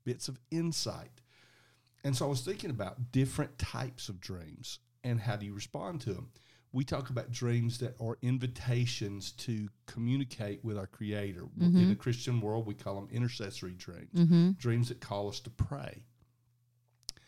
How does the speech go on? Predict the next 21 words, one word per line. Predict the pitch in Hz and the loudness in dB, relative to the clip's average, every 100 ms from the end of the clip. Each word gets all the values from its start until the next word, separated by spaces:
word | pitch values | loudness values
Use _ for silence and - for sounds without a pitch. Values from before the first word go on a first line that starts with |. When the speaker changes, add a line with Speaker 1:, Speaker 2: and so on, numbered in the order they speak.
| _ | _
Speaker 1:
That's | 135 143 | -4 -2
a | 196 | -2
fairly | - 135 127 143 151 - | -2 0 2 2 -4 -4
easy | 113 117 120 | -4 -2 -4
dream | 127 110 107 113 | -6 -2 -2 -2
to | |
respond | 117 123 - 156 214 180 | -4 -6 -6 -8 -6 -6
to. | - 92 | -4 0
Speaker 2:
Mm-hmm. | 180 170 160 160 180 185 | 6 8 8 8 6 2
Speaker 1:
It's | 127 | 2
a | 127 | 4
really | 117 120 113 | 4 4 4
common | - - 110 135 151 127 | -2 -4 -2 0 0 -2
dream, | 98 92 90 113 156 - | -2 -4 -2 -4 -4 -2
and | 120 | -2
it's | 117 | -2
fairly | - 113 117 120 | -4 -2 0 0
easy | 117 120 | 2 0
to | 120 | 0
respond | 131 - 214 240 | -6 -6 -8 -8
to. | - 87 | -8 -8